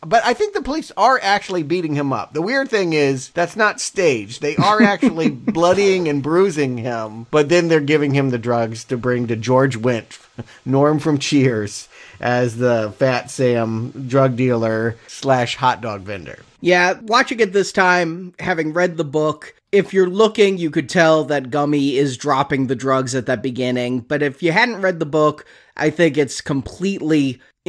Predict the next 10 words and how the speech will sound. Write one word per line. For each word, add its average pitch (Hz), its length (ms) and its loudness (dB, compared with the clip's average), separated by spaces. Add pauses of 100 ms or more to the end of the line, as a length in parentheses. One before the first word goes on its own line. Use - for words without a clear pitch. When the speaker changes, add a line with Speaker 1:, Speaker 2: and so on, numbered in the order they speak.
(200)
Speaker 2:
innocuous. 151 840 -4 (200)
I'd 156 300 0
never 165 360 2
really 151 420 2
put - 320 -2
that 147 180 2
together 143 540 0
on 131 120 0
previous 131 520 -2
viewings. 131 720 0